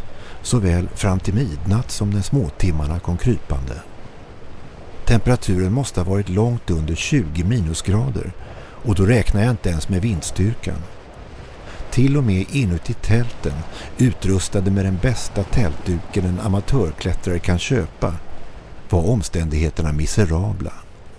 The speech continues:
Att ta vakter var meningslöst. Ingen av oss kunde sova mer än en halvtimme i stöten. Medan vi gled in och ut ur sömnen mumlade vi om främlingen. Borde vi gå ut och be honom gå och lägga sig?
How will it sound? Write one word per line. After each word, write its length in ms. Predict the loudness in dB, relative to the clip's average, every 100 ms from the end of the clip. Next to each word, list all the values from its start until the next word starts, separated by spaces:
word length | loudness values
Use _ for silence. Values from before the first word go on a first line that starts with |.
| -18 -20 -20 -20 -20 -16 -12 -4
Att 160 | 2
ta 160 | 4 4
vakter 540 | 4 0 0 0 2
var 140 | 2 2
meningslöst. 920 | 2 0 -2 -4 -2 -4 -6 -10 -12 -12 -14 -12 2
Ingen 320 | 4 6 4
av 180 | 2 -2
oss 100 | 0
kunde 260 | 0 0
sova 380 | 2 0 2 2
mer 200 | 2 0
än 80 | -2
en 100 | 0
halvtimme 680 | 0 0 -2 -2 0 0 0
i 80 | 0
stöten. 560 | -2 -4 -4 -6 -8 -10 -6 -4 -4 -8 -6 -4 -2 -4 -8 -12 -16 -14 -12 -14 -16 -18 -18 -20 -20 -20 -20 -18 -4
Medan 280 | 4 6 8
vi 100 | 4
gled 340 | 4 4 4 2
in 340 | 0 2 4
och 80 | 4
ut 340 | 4 2 0
ur 40 | 0
sömnen 640 | 4 2 2 0 -2 0
mumlade 460 | 2 2 2 0 0
vi 100 | -2
om 120 | -2
främlingen. 760 | 0 2 2 -2 -2 -4 -6 -12 -14 -20 -20 -20 -20 -20 -20 -16 2
Borde 220 | 4 6
vi 120 | 4
gå 160 | 4 2
ut 320 | 2 -2 0
och 80 | 0
be 160 | 2 2
honom 240 | 2 2
gå 100 | 0
och 80 | 2
lägga 340 | 0 0 -4
sig? 320 | -4 -4 -4